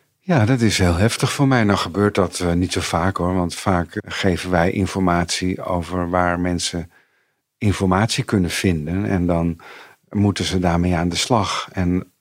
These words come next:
v-, vervolgens weet ik niet wat daarmee gaat gebeuren en mensen zijn daar vaak een hele tijd mee bezig. Dus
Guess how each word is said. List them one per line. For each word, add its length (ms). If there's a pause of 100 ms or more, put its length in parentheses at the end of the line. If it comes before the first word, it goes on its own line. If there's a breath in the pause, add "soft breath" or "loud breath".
(120)
v-, 300
vervolgens 720
weet 240
ik 120
niet 220
wat 220
daarmee 840
gaat 280
gebeuren 480
en 160
mensen 320
zijn 220
daar 140
vaak 300
een 80
hele 240
tijd 280
mee 140
bezig. 400
Dus 260